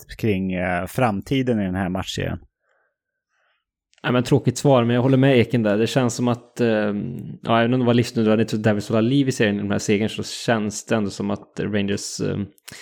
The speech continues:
Speaker 2: känns lite starkare, eh, att rutinen, eh, ja, men tippar åt deras håll, eh,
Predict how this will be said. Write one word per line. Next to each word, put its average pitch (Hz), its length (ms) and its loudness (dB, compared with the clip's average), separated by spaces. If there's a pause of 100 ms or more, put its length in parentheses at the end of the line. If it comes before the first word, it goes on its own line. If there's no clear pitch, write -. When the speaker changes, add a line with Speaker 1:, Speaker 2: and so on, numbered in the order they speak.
(260)
Speaker 2:
känns 123 280 -2
lite 127 260 0
starkare, 110 640 0
eh, 107 640 -6
att 117 140 -6
rutinen, 117 760 2
eh, 107 380 0
ja, 120 100 0
men 110 220 -2
tippar 113 340 0
åt 110 120 0
deras 107 260 2
håll, 120 360 2 (120)
eh, 107 360 -2